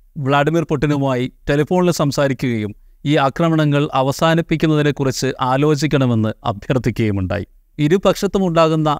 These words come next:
രൂക്ഷമായ ആൾനാശത്തോടൊപ്പം ധാന്യ കയറ്റുമതി, ലോകത്തിൻ്റെ ഫുഡ് സേഫ്റ്റി ഇത് കു-, ദോഷകരമായി ബാധിക്കുന്നു എന്നത് ഈ യുദ്ധത്തിൻ്റെ അപ്രതീക്ഷിതവും എന്നാൽ വേദനാജനകവുമായ ഒരു പ്രത്യാഘാതം കൂടിയാണ്.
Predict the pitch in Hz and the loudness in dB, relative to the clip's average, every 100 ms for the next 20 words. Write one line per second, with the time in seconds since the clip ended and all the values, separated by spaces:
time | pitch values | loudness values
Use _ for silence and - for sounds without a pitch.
0 | - 143 160 208 190 160 147 135 - 135 | -2 -4 0 0 2 2 0 -2 0 2
1 | 156 160 151 160 127 147 131 123 - 139 | 2 2 0 -2 0 0 2 -2 -2 -4
2 | - _ _ _ _ _ - - 127 139 | -4 _ _ _ _ _ -18 -8 -4 0
3 | 165 185 202 208 202 175 - 165 165 160 | 2 4 4 4 2 -2 0 2 2 2
4 | 196 160 135 143 - 139 143 165 175 185 | 0 2 0 -2 -2 -2 0 2 2 2
5 | 170 160 - 190 - - 160 165 - - | 2 2 0 -2 -2 0 0 0 -4 -2
6 | 135 - - 139 156 165 - 170 147 127 | -2 -2 -4 0 0 0 -2 -4 -2 -2
7 | 143 - 160 160 160 156 147 127 131 135 | -2 0 0 2 4 2 2 0 0 0
8 | 151 131 143 127 120 113 113 _ _ - | 0 0 0 -2 -2 -4 -6 _ _ -2
9 | 147 147 135 151 139 120 113 - 135 - | 0 0 0 0 0 0 -2 -2 -4 0
10 | 180 165 143 160 139 120 127 135 127 127 | 0 0 0 -2 -2 -4 -6 -4 -2 -2
11 | 131 127 151 156 170 160 139 131 131 120 | -2 0 2 2 2 2 0 0 0 0
12 | 113 107 101 - 113 107 120 110 123 113 | 0 -2 -4 -6 -6 -4 -4 0 0 0
13 | - 110 101 104 95 90 | -4 -4 -4 -4 -4 -4